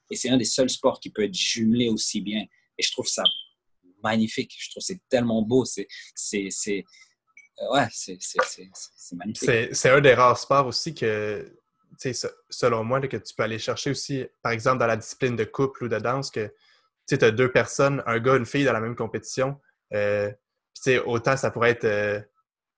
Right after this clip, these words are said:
Speaker 2: juste le fait d'être une équipe, mais dans un sport individuel, que tu peux aller chercher une relation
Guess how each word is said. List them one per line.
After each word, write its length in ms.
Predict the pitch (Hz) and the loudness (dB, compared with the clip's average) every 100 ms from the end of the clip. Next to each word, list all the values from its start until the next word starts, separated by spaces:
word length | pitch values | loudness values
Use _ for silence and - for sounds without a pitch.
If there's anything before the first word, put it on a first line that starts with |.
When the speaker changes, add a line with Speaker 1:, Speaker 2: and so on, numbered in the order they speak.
| _ _ - | _ _ -8
Speaker 2:
juste 220 | 127 135 | -2 2
le 80 | 156 | 4
fait 100 | 143 | 4
d'être 180 | 117 117 | 2 0
une 140 | 110 | -2
équipe, 340 | 107 - 151 147 | -6 -4 -6 -4
mais 140 | 110 107 | -6 -2
dans 240 | 107 110 | -2 -2
un 40 | |
sport 220 | 104 - 120 | -4 0 0
individuel, 640 | 107 110 101 120 123 131 | -2 -6 -8 2 2 2
que 160 | 110 | -4
tu 360 | 101 _ _ - | -6 _ _ -4
peux 40 | |
aller 80 | 120 | -2
chercher 260 | 113 107 139 | -2 0 2
une 60 | |
relation 580 | 117 110 107 - 139 139 | 4 2 0 0 0 0